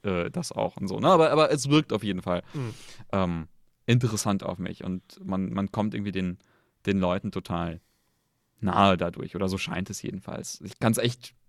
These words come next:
Speaker 1: echt empfehlen. Kann man sich einfach, einfach auf YouTube reinziehen. Ähm, und es ist richtig, richtig toll gemacht.
Speaker 2: Hm. Okay. Schaut mal rein.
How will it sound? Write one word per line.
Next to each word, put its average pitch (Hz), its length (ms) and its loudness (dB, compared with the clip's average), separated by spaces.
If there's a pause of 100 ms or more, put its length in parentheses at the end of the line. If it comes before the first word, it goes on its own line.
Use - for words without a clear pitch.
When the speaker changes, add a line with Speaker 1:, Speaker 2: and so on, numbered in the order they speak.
(220)
Speaker 1:
echt - 180 -6
empfehlen. 98 300 0
Kann 101 100 -2
man 98 80 2
sich 104 160 -2
einfach, 113 360 0 (420)
einfach 107 240 -2
auf 120 140 -4
YouTube 120 320 -6 (260)
reinziehen. 127 600 -2 (1000)
Ähm, 90 400 -2 (180)
und 98 200 -10
es 92 100 -4
ist - 340 -6 (100)
richtig, 110 320 -6
richtig 107 240 -10
toll 107 180 -8
gemacht. 113 320 -10 (540)
Speaker 2:
Hm. 214 100 -12 (840)
Okay. 165 280 6 (1300)
Schaut - 420 0
mal 131 160 -2
rein. 170 640 -6